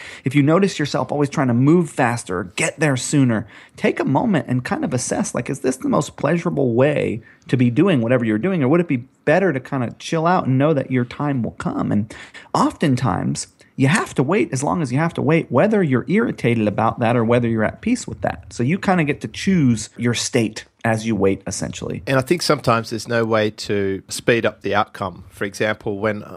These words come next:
Speaker 2: I take one of my kids to motocross, it's quite a drive. It's kind of like a six or seven hours worth of driving.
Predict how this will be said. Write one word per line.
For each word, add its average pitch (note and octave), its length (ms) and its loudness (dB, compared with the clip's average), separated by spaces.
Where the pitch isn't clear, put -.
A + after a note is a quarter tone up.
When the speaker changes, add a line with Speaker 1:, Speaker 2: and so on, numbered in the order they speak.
Speaker 2:
I A2+ 80 -4
take A2 380 -2
one B2+ 140 -2
of A2+ 100 -2
my G2 120 0
kids - 360 -4
to - 120 -6
motocross, G#2 840 0
it's - 240 -6
quite D#3+ 300 2
a - 20 -2
drive. G2+ 720 0
It's - 140 -12
kind D3+ 180 0
of A#2 60 -2
like A2+ 200 2
a E2+ 60 -6
six A2+ 300 -6
or G#2+ 40 -4
seven G#2 360 0
hours G2+ 280 0
worth G2 220 0
of F2+ 120 -8
driving. G2+ 580 0